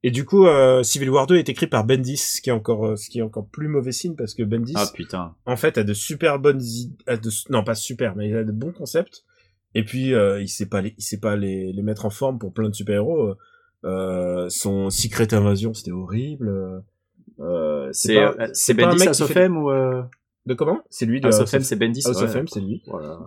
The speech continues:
Speaker 1: Et, euh, c'est un mec qui sait, qui a des, des bonnes idées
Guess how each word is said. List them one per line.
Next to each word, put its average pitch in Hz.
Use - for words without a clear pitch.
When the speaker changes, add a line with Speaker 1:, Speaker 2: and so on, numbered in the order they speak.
Speaker 1:
Et, 110
euh, 107
c'est 107
un 135
mec 160
qui -
sait, 127
qui 131
a 120
des, 107
des 107
bonnes 123
idées 131